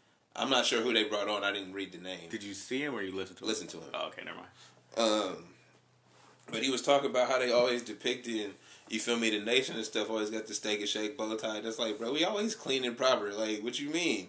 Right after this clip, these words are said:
Speaker 1: <laughs> You feel me?
Speaker 2: Mm-hmm.
Speaker 1: And that's something that, I don't know why I brought that up. I just wanted to say it.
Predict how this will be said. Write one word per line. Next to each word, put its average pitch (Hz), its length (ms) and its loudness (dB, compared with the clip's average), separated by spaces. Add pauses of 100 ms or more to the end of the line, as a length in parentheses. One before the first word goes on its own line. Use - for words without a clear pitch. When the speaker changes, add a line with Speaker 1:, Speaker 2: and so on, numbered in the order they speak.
Speaker 1:
<laughs> - 60 -10
You 277 280 2 (360)
feel 131 220 4
me? 151 80 4
Speaker 2:
Mm-hmm. 139 80 8
Speaker 1:
And 127 100 0
that's 139 220 10
something 131 380 0
that, 113 380 0 (1120)
I 120 40 -2
don't 123 120 2
know 113 100 2
why 117 100 4
I 110 40 2
brought 113 200 2
that 110 100 -2
up. 104 100 0
I - 40 -6
just 104 120 -12
wanted 98 160 -12
to 90 80 -12
say 92 180 -8
it. - 200 -10